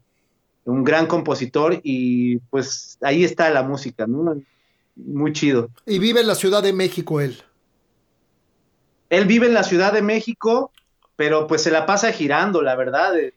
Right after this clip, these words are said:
Speaker 1: entre Estados Unidos, Europa, Latinoamérica, con el trío A Love Electric. Y, pues, lo que se me hace chido es que siempre está buscando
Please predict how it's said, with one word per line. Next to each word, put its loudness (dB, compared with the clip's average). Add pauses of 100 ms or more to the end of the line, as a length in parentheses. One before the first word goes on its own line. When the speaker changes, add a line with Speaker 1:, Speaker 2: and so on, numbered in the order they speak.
Speaker 1:
entre -6
Estados -2
Unidos, 2
Europa, 0 (340)
Latinoamérica, 2 (200)
con 0
el -2
trío 2
A 2
Love 0
Electric. 0
Y, -6
pues, -4
lo 0
que -10
se -4
me 2
hace 0
chido 2
es 0
que -4
siempre 0
está 0
buscando -2